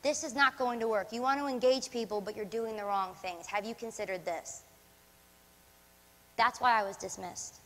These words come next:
So the way you show up in the world dictates how people treat you. It dictates how they respond to you, how they trust you, if they refer you to friends.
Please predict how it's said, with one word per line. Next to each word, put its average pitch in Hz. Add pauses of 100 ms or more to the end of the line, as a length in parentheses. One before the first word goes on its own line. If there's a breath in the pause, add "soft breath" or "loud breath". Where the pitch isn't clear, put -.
(1120)
So 247
the 240
way 240
you 330
show 269
up 247
in 247
the 226
world 185 (120)
dictates - (100)
how 247
people 247
treat 247
you. 170 (680 soft breath)
It 269
dictates 262
how 220
they 226
respond 277
to 220
you, 175 (120)
how 220
they 233
trust 294
you, 214
if 208
they 220
refer 220
you 240
to 220
friends. 170